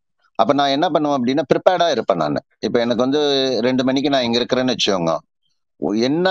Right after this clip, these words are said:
வேலையா இருந்தாலும் அதை ஒன்றரை மணிக்குள்ள நான் முடிச்சுக்குவேன் நானு. இப்ப அடுத்தது என்னோட வேலை வந்துட்டு என்ன அப்படின்னா மூணு பதினஞ்சுல இருந்து எனக்கு start ஆகும். அப்ப என்ன அப்படின்னா இந்த buffer வந்துட்டு வச்சுக்குவேன் நானு.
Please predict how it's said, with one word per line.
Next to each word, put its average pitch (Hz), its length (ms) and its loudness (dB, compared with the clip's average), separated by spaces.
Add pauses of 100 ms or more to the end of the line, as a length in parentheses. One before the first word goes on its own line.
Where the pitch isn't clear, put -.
(160)
வேலையா 143 500 0
இருந்தாலும் 107 640 0
அதை 104 200 0
ஒன்றரை 117 300 0
மணிக்குள்ள 123 340 0
நான் 104 180 -2
முடிச்சுக்குவேன் 92 480 -2
நானு. 76 180 -2 (680)
இப்ப 110 180 2
அடுத்தது 160 420 0
என்னோட 135 280 0
வேலை 139 280 2
வந்துட்டு 123 280 0
என்ன 120 120 0
அப்படின்னா 113 220 0
மூணு 143 260 0
பதினஞ்சுல 113 540 0
இருந்து 110 180 0
எனக்கு 95 240 -2
start 85 340 2
ஆகும். 73 260 -2 (600)
அப்ப - 160 0
என்ன 123 160 0
அப்படின்னா 139 260 0
இந்த 131 160 0
buffer 143 340 2
வந்துட்டு 113 260 0
வச்சுக்குவேன் 85 400 -2
நானு. 78 160 -2